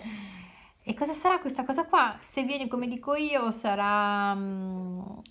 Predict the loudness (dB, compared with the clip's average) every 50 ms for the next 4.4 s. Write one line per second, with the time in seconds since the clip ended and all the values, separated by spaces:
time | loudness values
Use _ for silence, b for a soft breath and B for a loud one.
0 | -6 -2 -2 -2 0 2 0 0 0 0 -4 -4 -4 -2 -2 -4 -4 -4 -6 -6
1 | -8 _ _ _ _ _ _ _ _ _ -20 _ _ _ _ _ _ _ _ _
2 | _ _ _ _ _ _ _ _ _ -12 -10 -4 -2 0 0 0 0 -2 -4 -8
3 | -8 -8 -8 -10 -8 -6 -6 -4 -4 -4 -4 -4 -4 -4 -2 -2 -2 -4 -4 -4
4 | -6 -6 -6 -4 -6 -8 -10